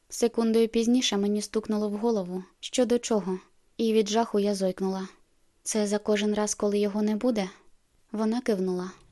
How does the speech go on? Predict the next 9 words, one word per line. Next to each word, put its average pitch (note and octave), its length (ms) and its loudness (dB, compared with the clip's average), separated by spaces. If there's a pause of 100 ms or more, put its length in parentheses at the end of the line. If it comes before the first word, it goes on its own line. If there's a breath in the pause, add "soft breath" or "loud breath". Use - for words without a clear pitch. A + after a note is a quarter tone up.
(360)
Я G#3+ 180 2
хрьопнула G#3+ 480 0
дверцятами G#3 640 -2
і G3 40 -2
важким G#3 380 -2
кроком G#3 300 -2
пішла G3+ 300 -2
в G3+ 40 -6
будинок. F#3 580 -2